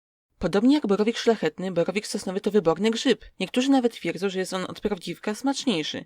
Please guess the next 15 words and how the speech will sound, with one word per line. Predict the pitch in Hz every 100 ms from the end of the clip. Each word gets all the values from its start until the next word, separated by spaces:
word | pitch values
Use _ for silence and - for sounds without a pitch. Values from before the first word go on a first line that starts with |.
| _
Borowik | 165 165 180 233
sosnowy | - 254 196 175
często | - 185 175 -
jest | 175 180
mylony | 180 180 190 208
z |
innymi | 247 269 247
borowikami | 175 170 160 - - - - _
oraz | - 196
z | -
podgrzybkiem | 202 170 185 - 175
brunatnym | 175 160 151 214
i | 226
goryczakiem | 196 196 - 160 202
żółciowym. | 254 262 - 190 254